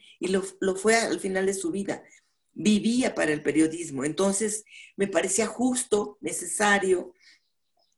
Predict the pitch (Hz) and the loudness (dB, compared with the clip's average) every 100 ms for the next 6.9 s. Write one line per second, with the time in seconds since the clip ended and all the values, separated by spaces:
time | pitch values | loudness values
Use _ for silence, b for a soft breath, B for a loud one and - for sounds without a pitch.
0 | _ - 156 214 208 208 202 196 196 196 | _ -4 0 2 2 4 2 2 0 -2
1 | 170 160 165 156 156 b b b b _ | -4 -2 2 0 0 b b b b _
2 | - 180 180 - - _ - 190 190 262 | 0 2 2 -2 -8 _ 0 0 0 0
3 | 226 226 214 185 - 180 180 175 b b | 0 0 -2 -4 -2 0 0 -4 b b
4 | - 180 208 - 202 185 180 175 170 165 | 0 2 2 4 4 4 2 -2 -4 -2
5 | 180 B B - 170 160 - 202 196 196 | -4 B B -6 -4 0 2 2 2 2
6 | 147 - 175 - 170 170 180 - | 0 -2 -4 -2 -4 -6 -8 -10